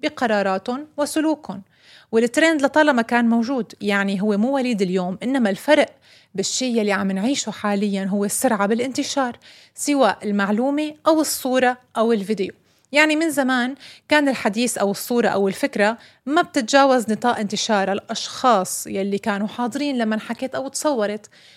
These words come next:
ويمكن بعد جهد جهيد ووقت طويل ممكن تنتقل لدائرة أو اتنين أوسع من ناحية التأثير والانتشار.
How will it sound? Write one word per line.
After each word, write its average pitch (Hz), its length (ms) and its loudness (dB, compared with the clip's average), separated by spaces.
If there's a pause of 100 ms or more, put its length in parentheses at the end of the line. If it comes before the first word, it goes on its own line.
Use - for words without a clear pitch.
(120)
ويمكن 285 400 0
بعد 208 280 -2
جهد 226 340 -2
جهيد 202 520 -2
ووقت 214 440 -2
طويل 214 420 0
ممكن 294 340 -4
تنتقل 226 380 0
لدائرة 214 400 -2
أو 190 140 -6
اتنين 208 300 -2
أوسع 202 360 -6
من 190 180 -4
ناحية 196 300 -6
التأثير 226 680 -6 (500)
والانتشار. 190 720 -8